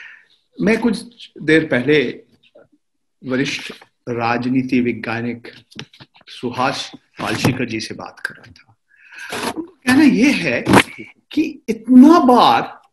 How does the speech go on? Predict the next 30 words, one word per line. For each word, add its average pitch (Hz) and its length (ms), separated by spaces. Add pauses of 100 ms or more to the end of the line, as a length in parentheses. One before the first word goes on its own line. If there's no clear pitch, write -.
(640)
उन्होंने 277 320
अपने 240 360
आप 220 260
को 269 100
कोशिश 220 380
किया 254 200
redefine 196 760
करने 101 340
के - 140
लिए, 107 280 (1800)
और 262 220
अभी 294 180
मौका 175 340
उनके 180 240
पास - 440
नहीं 143 120
है। 135 80 (2250)
तो 302 340
एक 311 260
तरह 311 180
से 311 160
अपने 302 440
एक 240 160
जाल 165 340
में 220 200
वो 185 240
आज 226 180
फंसे - 420
हुए 110 320
हैं 120 220